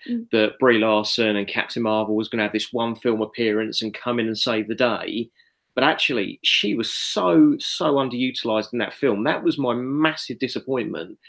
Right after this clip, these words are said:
Speaker 2: that we've got a brilliant character who's got this real attitude of kind of, you know, "I'm gonna kill Thanos. It's gonna be me. He hasn't fought me." And there's
Speaker 1: Well,
Speaker 2: very little she does
Speaker 1: no,
Speaker 2: in
Speaker 1: well,
Speaker 2: a
Speaker 1: she,
Speaker 2: sense.
Speaker 1: she does, she does fight him, and although she,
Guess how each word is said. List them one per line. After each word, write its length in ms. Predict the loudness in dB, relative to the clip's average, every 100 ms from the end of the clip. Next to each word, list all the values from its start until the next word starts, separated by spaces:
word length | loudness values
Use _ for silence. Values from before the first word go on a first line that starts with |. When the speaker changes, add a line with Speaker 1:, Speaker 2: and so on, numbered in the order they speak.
| -20 _ 0
Speaker 2:
that 240 | 4 4 2
we've 240 | 0 0 2
got 340 | 4 4 2 -4
a 40 | 2
brilliant 320 | 4 6 4
character 720 | 2 -2 -2 -4 -6 -4 -6 -8 _ _
who's 160 | -4 -2
got 120 | -2
this 160 | -4 -2
real 340 | 4 6 6
attitude 800 | 2 -2 -6 -4 -4 -4 -6 -8 -12 _ _ _ _ _ _ _ 0
of 260 | 0 0
kind 300 | -4 -2 0
of, 120 | 0
you 60 | 0
know, 240 | 0 0 -2 -2
"I'm 120 | 0
gonna 140 | 0
kill 260 | 0 0 0
Thanos. 400 | 0 -2 -4 -6
It's 140 | -4
gonna 180 | -2 0
be 120 | 0
me. 340 | 0 0 -2 -4
He 180 | -6
hasn't 320 | -4 -4 -6 -2
fought 240 | 0 0
me." 380 | 0 -4 -4 -12 _ _ _ _ _
And 480 | 0 2 0 -2 -4 -4 -6 _ _ _ _ _ _ _ _ -20 _ _ -20 -20 _ _
there's 80 | 4
Speaker 1:
Well, 60 | 8
Speaker 2:
very 100 | 8
little 120 | 8
she 160 | 4 2
does 120 | 2
Speaker 1:
no, 200 | 6 8
Speaker 2:
in 60 | 8
Speaker 1:
well, 80 |
Speaker 2:
a 40 | 6
Speaker 1:
she, 100 | 6
Speaker 2:
sense. 260 | 4 0 -2
Speaker 1:
she 220 | 4 6
does, 280 | 6 4 0
she 160 | -6 -2
does 260 | -2 -4
fight 300 | -8 -10 -10
him, 200 | -12 -12
and 140 | -10 -8
although 720 | -6 -2 0 2 0 -2 -6
she, 680 | -8 -6 -4 -6 -8 -10